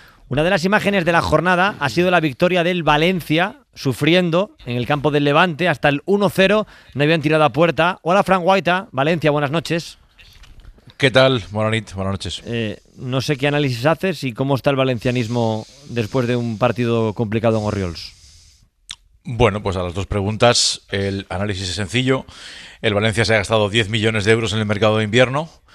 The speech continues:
Speaker 2: en jugadores que hoy han sido determinantes, como es Unai Núñez, fundamental detrás,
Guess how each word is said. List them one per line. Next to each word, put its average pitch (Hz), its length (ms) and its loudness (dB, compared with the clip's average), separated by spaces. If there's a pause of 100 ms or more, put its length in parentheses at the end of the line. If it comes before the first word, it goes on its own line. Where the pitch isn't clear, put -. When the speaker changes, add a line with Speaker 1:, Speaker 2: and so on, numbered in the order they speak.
(400)
Speaker 2:
en 104 200 -4
jugadores 101 760 2 (120)
que 110 100 -2
hoy 107 60 0
han 101 80 -2
sido 113 200 2
determinantes, 123 840 0 (140)
como 95 260 -2
es - 320 -2
Unai 104 200 -2
Núñez, 127 520 -4 (160)
fundamental 98 600 0
detrás, 120 500 2